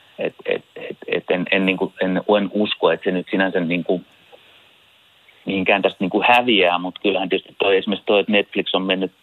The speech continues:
niinku isosti studioiden tontille jo nyt Amerikassa ja, ja varmaan vastaavaa tapahtuu muuallakin, niin, niin, niin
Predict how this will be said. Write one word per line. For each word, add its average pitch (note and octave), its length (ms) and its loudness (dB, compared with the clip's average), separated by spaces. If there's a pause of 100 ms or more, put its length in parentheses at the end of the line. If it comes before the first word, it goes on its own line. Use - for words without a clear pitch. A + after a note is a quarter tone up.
(260)
niinku - 420 -4 (100)
isosti - 480 -2 (120)
studioiden G2 540 2
tontille F#2+ 480 -2 (880)
jo G2 60 0
nyt F#2+ 200 -2
Amerikassa F#2+ 680 0
ja, F#2 260 2
ja F#2+ 160 -2 (140)
varmaan F#2+ 320 0
vastaavaa G2 440 0
tapahtuu F#2+ 420 -4
muuallakin, F#2 640 -2
niin, G2 140 -6 (1200)
niin, F#2+ 120 -8 (120)
niin G2 160 -2